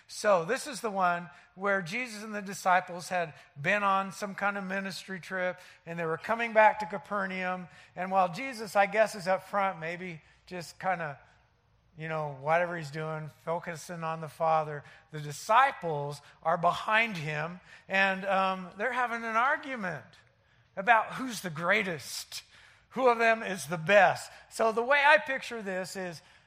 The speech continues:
Marty's had a really, he's gonna listen to this, Marty's had a really, really, really good sermon. So they come together at staff meeting on Tuesday, and there's Marty, and there's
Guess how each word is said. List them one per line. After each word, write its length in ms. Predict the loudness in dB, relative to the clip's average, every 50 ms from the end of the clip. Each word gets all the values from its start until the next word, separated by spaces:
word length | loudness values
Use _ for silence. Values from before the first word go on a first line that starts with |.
| _ _ _ _ _
Marty's 360 | 8 10 10 10 8 4 4
had 160 | 4 6 6
a 60 | 4
really, 600 | 2 0 0 0 0 2 2 0 0 -2 -4 -8 -10 -16 -20 _ _ _ _ _ _ _ _ _ -16
he's 100 | -10 -6
gonna 180 | -6 -4 -2
listen 280 | -2 -2 -2 -4 -6 -10
to 100 | -10 -8
this, 300 | -6 -6 -8 -8 -10 -14 -20 -20 -20 _ _
Marty's 480 | 0 8 10 10 12 10 10 6 4 6
had 220 | 8 8 8 8
a 200 | 8 4 2 0 2
really, 360 | 2 4 4 4 4 2 0
really, 380 | 0 0 0 0 0 0 0
really 280 | 0 0 -2 -2 -2 -4
good 240 | -2 -4 -4 -4 -6
sermon. 460 | -8 -6 -4 -4 -4 -4 -6 -10 -12 -14 -18 -20 -20
So 180 | -14 -10 -6 -2
they 140 | -2 -2 -2
come 280 | 2 2 2 2 2
together 520 | -2 -4 0 4 4 6 4 4 0 -4 -4 -10 -8 -4
at 160 | -4 -4 -4
staff 440 | -6 -2 4 8 8 8 8 6 2
meeting 300 | -6 -6 -6 -6 -2 -2
on 160 | -2 -2 -4
Tuesday, 540 | -6 -8 -8 -8 -8 -8 -6 -4 -4 -2 -2
and 120 | -4 -4
there's 280 | -4 -6 -6 -6 -8 -6
Marty, 460 | -4 0 2 2 2 2 0 -4 -6
and 160 | -8 -8 -6
there's 260 | -6 -6 -6 -6 -10